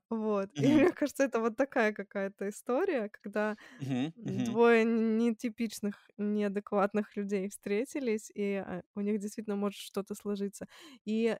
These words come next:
Speaker 1: я в это верю, потому что, я имею в виду, верю в то, что вс-, на протяжении всего фильма он говорил правду, потому что в финале он, типа, не может её убить.
Speaker 2: Мгм.
Speaker 1: И мне кажется, что,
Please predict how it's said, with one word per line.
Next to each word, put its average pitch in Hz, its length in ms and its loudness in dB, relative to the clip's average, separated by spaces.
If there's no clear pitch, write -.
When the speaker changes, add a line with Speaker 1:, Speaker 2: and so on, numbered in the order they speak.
Speaker 1:
я 226 300 2
в 240 80 -4
это 233 200 0
верю, 262 340 2
потому 233 420 -2
что, - 220 -14
я 233 120 4
имею 226 220 0
в - 20 -4
виду, 208 140 -4
верю 240 260 2
в - 60 -16
то, 214 140 -6
что 208 260 -4
вс-, - 220 -18
на 214 100 -4
протяжении 214 400 -6
всего 202 200 -4
фильма 202 240 -6
он 185 120 -8
говорил 190 280 -6
правду, 320 360 -4
потому 214 320 -6
что 190 200 -6
в - 60 -20
финале 233 380 4
он, 240 180 0
типа, 220 220 -8
не 226 60 -4
может 220 300 -2
её 180 160 -8
убить. 175 320 -14
Speaker 2:
Мгм. 131 340 0
Speaker 1:
И 208 560 2
мне 214 220 0
кажется, 226 320 -4
что, - 220 -10